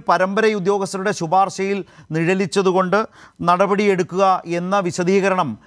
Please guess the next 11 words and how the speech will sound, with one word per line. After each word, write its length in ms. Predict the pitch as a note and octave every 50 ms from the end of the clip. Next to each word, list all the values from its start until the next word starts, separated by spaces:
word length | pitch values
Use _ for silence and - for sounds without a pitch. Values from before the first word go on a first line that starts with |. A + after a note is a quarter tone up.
| - - C#3
മന്ത്രി 320 | D3 E3 F3 F#3 G3 G3
നൽകുമ്പോൾ 520 | F#3 F3 E3 E3+ D#3+ F3+ F3 D3 C#3 B2+ A2+ - -
ഒരു 100 | E3+ G3 F3 E3
പൊതുസമൂഹം 520 | F3+ E3+ G3 F3 G3+ F#3+ F#3+ F3+ F3+ F#3
ഈ 60 | F3+ E3+ E3+
വിഷയത്തെ 360 | D#3 - F3 F3 - F3 E3+ D3+ - - _ _ - D3 D#3+
എങ്ങനെയാണ് 400 | E3+ F#3 G#3+ G#3+ G#3+ G3+ G3+ G3
സമീപിക്കേണ്ടത്? 680 | - E3+ D#3+ D#3+ D3+ C#3 C3+ - C3 A#2+ G#2 G#2 F#2+ A#2+
ഏത് 280 | D3+ F#3 F3+ G3 F#3
നിലയിലാണ് 400 | F#3 F#3 G3 G#3 G3 F#3+ F3+ F3
വിലയിരുത്തേണ്ടത്? 680 | D#3+ D#3 D3+ D3 C#3 B2+ F#2+ - G#2 F2 D#2 D2+ C#2+